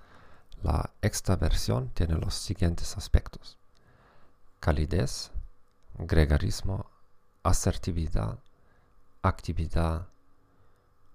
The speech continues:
búsqueda de emociones y afecto positivo o emocionalidad positiva.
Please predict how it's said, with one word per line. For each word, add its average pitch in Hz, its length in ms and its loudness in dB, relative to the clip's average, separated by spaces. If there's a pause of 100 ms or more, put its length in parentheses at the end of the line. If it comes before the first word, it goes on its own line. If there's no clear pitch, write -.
búsqueda 90 760 0
de 71 540 -2 (400)
emociones 98 840 -4 (800)
y 87 340 -2 (1200)
afecto - 720 -2 (960)
positivo - 680 -2
o 69 320 -10 (600)
emocionalidad 78 880 -4
positiva. - 520 -12